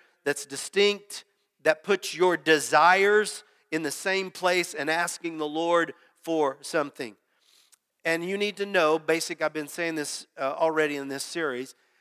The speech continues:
that when we ask, it has to match up two standards.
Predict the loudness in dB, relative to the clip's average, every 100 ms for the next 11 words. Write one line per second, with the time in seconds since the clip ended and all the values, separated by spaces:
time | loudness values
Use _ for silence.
0 | _ -2 -2 0 -4 0 -2 -2 -2 0
1 | 2 0 -8 -14 -20 _ _ _ _ _
2 | -6 -2 2 2 2 -4 -4 0 0 0
3 | -2 -2 -6 -10 -8 -10 -8 -4 -4 -4
4 | -8 -12 -16 -20 -20